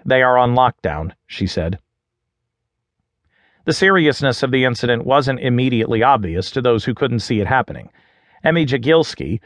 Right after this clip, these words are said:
who works at Apricot Lane and was preparing the store for closing time, said,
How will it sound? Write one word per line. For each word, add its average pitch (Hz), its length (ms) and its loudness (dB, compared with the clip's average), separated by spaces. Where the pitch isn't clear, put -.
who 135 140 -2
works 127 260 0
at 120 100 2
Apricot 123 540 0
Lane 123 380 0
and 110 160 0
was 104 160 -2
preparing 123 480 0
the 107 40 -2
store 127 300 0
for 117 140 -8
closing 98 480 0
time, 82 420 -6
said, 113 340 -2